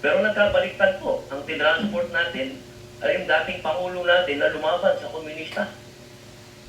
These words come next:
Ito lamang po, eh, tanong ko, bilang ako po'y dating rebelde. Hindi ko naman po yan pinagkakaila. Hindi ko po maintindihan kung bakit, ah,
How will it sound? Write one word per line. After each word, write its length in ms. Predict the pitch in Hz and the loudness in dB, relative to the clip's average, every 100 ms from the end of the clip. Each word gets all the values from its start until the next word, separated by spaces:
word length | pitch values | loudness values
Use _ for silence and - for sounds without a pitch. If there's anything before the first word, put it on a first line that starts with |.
| - | -2
Ito 140 | 539 | 0
lamang 400 | 508 508 466 453 | 2 2 0 -2
po, 220 | 453 427 539 | -4 0 2
eh, 500 | 571 554 - 508 - - | 2 2 0 -2 -8 -6
tanong 300 | - 539 - | -4 -2 -2
ko, 300 | - - 285 - - - | -2 -2 -4 -6 -14 -6
bilang 320 | 302 180 - | 0 2 2
ako 240 | - - | 0 -6
po'y 100 | 190 | -6
dating 380 | 185 - - - | 2 2 2 -2
rebelde. 540 | 120 110 104 107 - - - - - - - - - - | -4 -4 -4 -4 -6 -6 -10 -12 -12 -14 -14 -14 -12 -6
Hindi 120 | - | -2
ko 80 | 208 | 0
naman 320 | 208 202 208 | 2 2 2
po 160 | 196 196 | 0 -2
yan 320 | 196 196 196 - - - | 2 0 0 -10 -14 -8
pinagkakaila. 800 | 180 180 180 180 180 - - - - - - - - - - - - - - - - - - - - | 0 2 2 2 2 0 -2 -8 -10 -18 -20 -20 -20 -20 -20 -20 -20 -20 -18 -18 -18 -18 -18 -18 -10
Hindi 120 | - 247 | -2 0
ko 160 | 240 | 0
po 80 | 240 | 0
maintindihan 800 | 220 202 196 208 208 196 147 147 156 123 151 | 2 0 0 -4 -6 -2 0 0 -2 -12 -12
kung 80 | |
bakit, 440 | 156 151 160 175 - | -2 -2 0 -6 -8
ah, 320 | 123 110 107 | -6 -4 -6